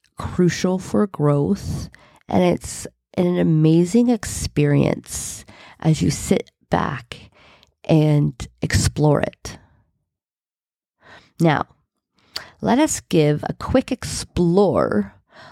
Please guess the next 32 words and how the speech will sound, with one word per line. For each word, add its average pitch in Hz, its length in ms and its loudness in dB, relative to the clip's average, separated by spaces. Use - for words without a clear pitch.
on 202 160 0
how 175 380 -2
self-aware 202 1200 0
you 165 480 0
guys - 420 -2
are. - 420 -6
Now, 151 200 0
there's 147 260 0
no 156 240 2
right 233 320 2
or 269 80 2
wrong 277 320 2
answer. 254 560 2
There's 196 260 2
no 160 360 0
good 202 200 2
or 254 120 4
bad 240 320 2
answers. 220 880 0
Just - 340 -2
answer 170 460 0
truthfully 262 840 0
so - 200 0
you 190 120 4
can 185 100 0
get 175 200 0
the 165 100 2
best 196 460 0
out 262 100 0
of 226 140 2
this 196 160 0
exercise. - 1040 -4